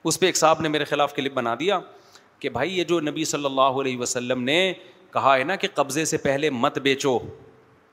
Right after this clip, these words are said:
تو وہ اس لیے نبی نے منع کیا ہے، ایک تو مفتی تو پتھر اٹھاؤ مار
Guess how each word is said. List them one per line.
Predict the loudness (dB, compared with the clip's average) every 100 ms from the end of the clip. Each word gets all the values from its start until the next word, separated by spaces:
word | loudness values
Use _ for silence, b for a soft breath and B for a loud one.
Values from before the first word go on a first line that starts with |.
| _ _ _ _ _ _ _ _ _ _ _ _
تو | -4
وہ | -2 -2
اس | -2 0
لیے | 0 0
نبی | 0 0
نے | 0
منع | 2 2 0
کیا | 0 2 4
ہے، | 4 2 -6 -20 -20 -20 -18
ایک | -6
تو | -4
مفتی | -4 -6 -6 -2
تو | 0
پتھر | 0 4 6
اٹھاؤ | 6 6 6
مار | 6